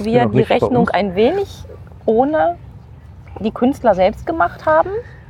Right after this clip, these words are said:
Speaker 2: Alter, was eine Zielgruppe. Wir hatten damals einen Businessplan geschrieben und da stand irgendwie drin, äh, Risiko, äh, Zielgruppe Künstler vielleicht schwierig.
Speaker 1: Ja, da könnten wir heute sagen, mit Sicherheit schwierig. Also wir wollen jetzt keinem Künstler auf die Füße treten.
Speaker 2: Nein,
Speaker 1: Also
Speaker 2: die
Speaker 1: ich
Speaker 2: sollen
Speaker 1: finde
Speaker 2: ja Kunst
Speaker 1: Kunst
Speaker 2: machen.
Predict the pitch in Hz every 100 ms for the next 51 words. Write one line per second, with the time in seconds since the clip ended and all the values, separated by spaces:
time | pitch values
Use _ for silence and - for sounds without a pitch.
0 | - 95 98 117 90 104 107 - 113 98
1 | 92 87 113 127 120 113 107 151 151 151
2 | 143 131 113 143 139 120 113 127 120 117
3 | 110 113 139 143 117 113 107 147 147 -
4 | 131 127 113 107 135 120 113 110 127 139
5 | 120 110 - 101 104 113 - 98 85 -
6 | - - - - - - - - - 202
7 | 190 185 240 185 214 277 294 247 233 247
8 | 269 233 220 214 220 - - 202 214 208
9 | 311 381 339 - 294 339 392 494 381 359
10 | 302 302 220 330 - - - - - 339
11 | 233 208 247 277 277 - 240 254 254 247
12 | 233 208 - 226 226 - - - 180 147
13 | - 220 190 165 147 - 151 135 185 302
14 | - -